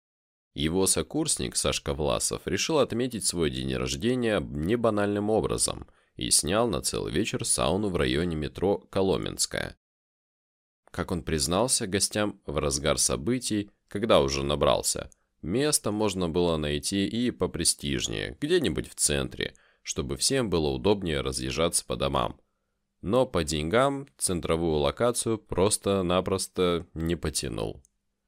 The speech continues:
Для Виталика этот нюанс как раз и сыграл роковую роль. Компания, между тем, подобралась разношерстная.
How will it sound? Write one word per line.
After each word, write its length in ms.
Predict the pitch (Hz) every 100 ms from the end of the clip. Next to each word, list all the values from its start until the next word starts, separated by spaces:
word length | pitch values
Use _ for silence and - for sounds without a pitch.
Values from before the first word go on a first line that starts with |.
| _ -
Для 200 | 69 123
Виталика 520 | 120 - 120 123 120
этот 320 | 117 104 98 95
нюанс 380 | 95 95 92
как 240 | - 76 -
раз 260 | 98 107
и 40 | 92
сыграл 540 | - 62 64 73 71 -
роковую 640 | 60 - 55 62 67 64
роль. 320 | 60 50 - _ _ _ _ _ _ _ _ _ _
Компания, 520 | - 95 98 160 160 139
между 320 | 131 117 123
тем, 280 | - 123 117
подобралась 640 | 92 82 82 90 101 -
разношерстная. 1080 | 92 92 110 123 - 113 - - 62 50